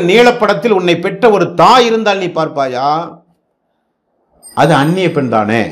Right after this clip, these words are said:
இந்த பிரித்தாளுகிற எண்ணம் நம்முடைய உள்ளத்திலே குடிகொண்டு, பார்க்கக்கூடாத காட்சியை பார்த்து, கேட்கக்கூடாத செய்திகளை கேட்டு, அவைகளெல்லாம் உள்ளத்திலே பதிய வைத்து மிருகமாக மாறிவிட்டான்.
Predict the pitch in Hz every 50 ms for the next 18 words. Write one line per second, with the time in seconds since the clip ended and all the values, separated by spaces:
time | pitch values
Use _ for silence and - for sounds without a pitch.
0 | - - _ _ _ _ _ _ _ _ _ _ _ _ _ _ _ _ _ 110
1 | 117 120 113 113 - - - - - 143 175 214 165 - - 165 147 135 131 120
2 | 120 113 107 104 110 131 160 202 214 220 220 208 196 175 165 156 147 139 127 127
3 | 147 160 165 156 - 151 143 131 127 127 - 131 127 139 123 117 107 98 92 104
4 | 120 139 160 165 170 165 165 - _ _ _ _ _ _ _ _ _ _ _ _
5 | 120 143 190 214 - - 214 175 - 180 175 165 156 147 139 - - 127 139 143
6 | - - 135 135 123 90 - 95 104 113 104 - - 117 123 139 156 160 165 160
7 | 160 165 - _ _ _ _ _ _ _ _ - 175 226 220 - 247 226 - -
8 | 220 220 202 190 175 160 156 - 151 170 175 175 151 160 143 139 123 107 - 113
9 | 123 139 131 - - 117 123 143 160 165 165 170 170 170 - _ _ _ _ _
10 | - 117 139 160 156 156 151 147 143 143 151 160 180 196 196 - - - 110 120
11 | 143 180 190 180 - 160 143 139 135 135 - 110 117 139 156 156 131 120 120 110
12 | - - 131 135 143 151 151 151 104 104 107 113 131 156 165 143 143 131 123 117
13 | 117 113 104 101 92 90 82 76 76 76 _ - - _